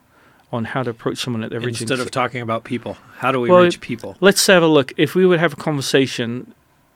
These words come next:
Speaker 1: and describe it like visiting somebody's house and knocking at the front door and, and coming around the side and, and swinging open the, the little screen door and,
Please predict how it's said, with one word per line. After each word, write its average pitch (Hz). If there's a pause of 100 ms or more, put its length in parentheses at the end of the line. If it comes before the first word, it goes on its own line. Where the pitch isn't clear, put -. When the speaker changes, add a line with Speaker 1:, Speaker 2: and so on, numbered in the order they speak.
Speaker 1:
and 131
describe 156
it 156
like 127
visiting 131
somebody's 117
house 120 (360)
and 131
knocking 151
at 135
the 120
front 160
door 185 (680)
and, 135
and 131 (720)
coming 139
around 131
the 120
side 131
and, 120
and 123
swinging 131
open 120
the, 120
the 123
little 120
screen 127
door 120
and, 113